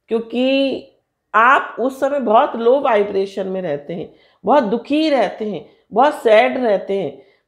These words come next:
क्योंकि उस समय जो शत्रु का जो टाइम है वो बहुत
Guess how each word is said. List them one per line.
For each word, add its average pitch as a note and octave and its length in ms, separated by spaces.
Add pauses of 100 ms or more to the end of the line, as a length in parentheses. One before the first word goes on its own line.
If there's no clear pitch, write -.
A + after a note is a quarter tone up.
(140)
क्योंकि A#3 380
उस B3+ 280
समय C4+ 260
जो C4+ 140
शत्रु A#3 440
का B3+ 140
जो C4 140
टाइम A#3 500
है B3 120
वो A#3 120
बहुत G#3+ 440